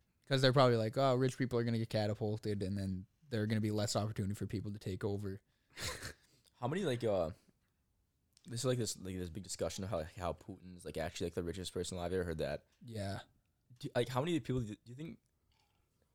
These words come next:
Speaker 2: do you think there's, like, are, like, are, like, more wealthy people than, like, Elon Musk? Do you think there's, like,
Speaker 1: One hundred percent. No,
Speaker 2: it's, like,
Speaker 1: Putin is
Speaker 2: secret killers?
Speaker 1: one hundred percent more wealthy
Speaker 2: You think
Speaker 1: than
Speaker 2: so?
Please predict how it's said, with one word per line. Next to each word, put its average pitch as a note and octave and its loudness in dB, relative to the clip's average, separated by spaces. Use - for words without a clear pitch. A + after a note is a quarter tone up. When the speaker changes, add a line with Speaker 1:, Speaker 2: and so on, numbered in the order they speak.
Speaker 2:
do - -20
you - -16
think C3+ -10
there's, D3+ 2
like, C3+ 0
are, D2+ 2
like, F#2+ 4
are, F#2 8
like, F2 6
more G#2+ 4
wealthy E2 4
people E2+ -2
than, D#2 -2
like, C#2+ -4
Elon D2+ -2
Musk? C#2+ -4
Do G2+ -14
you A2 -14
think B2 -4
there's, A2+ 4
like, B2+ 6
Speaker 1:
One B2+ 8
hundred A#2 6
percent. F#2+ -2
No, A#2 4
Speaker 2:
it's, - 6
like, D3 12
Speaker 1:
Putin D3+ 8
is D#3+ 10
Speaker 2:
secret C3+ 10
killers? A2+ 10
Speaker 1:
one C#3 10
hundred B2+ 8
percent A2+ 2
more G#2 0
wealthy F#2+ -2
Speaker 2:
You - 2
think G#2+ 2
Speaker 1:
than B2+ 4
Speaker 2:
so? D3 -2